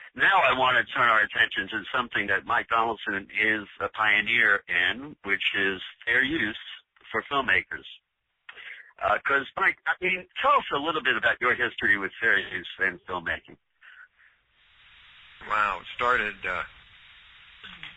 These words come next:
Speaker 2: about ten years ago in the, uh, um, Statement of Best Practices for Documentary Films in Fair Use. And then, uh, you know, you have these things that happen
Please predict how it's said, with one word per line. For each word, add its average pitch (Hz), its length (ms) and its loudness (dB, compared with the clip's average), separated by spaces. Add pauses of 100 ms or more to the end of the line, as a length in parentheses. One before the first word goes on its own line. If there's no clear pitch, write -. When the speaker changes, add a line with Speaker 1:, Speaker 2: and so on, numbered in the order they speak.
(300)
Speaker 2:
about 92 200 -6 (120)
ten 101 180 -4
years 104 280 -2
ago 87 380 -4
in 82 140 -12
the, 85 320 -8
uh, 80 140 -8 (840)
um, 78 280 -16 (1300)
Statement 95 360 -4
of 85 100 -12
Best 92 260 -6
Practices 92 720 -2
for 87 80 -14
Documentary 87 640 -6 (100)
Films 85 380 -6 (360)
in 78 80 -18 (180)
Fair 80 180 -4
Use. 85 400 -6 (840)
And 85 360 -8
then, 101 340 -6
uh, 90 240 0 (800)
you 104 100 -12
know, 107 200 0
you 104 140 0
have 104 280 0
these 101 240 -10
things 107 280 -6
that 98 120 -10
happen 95 580 -2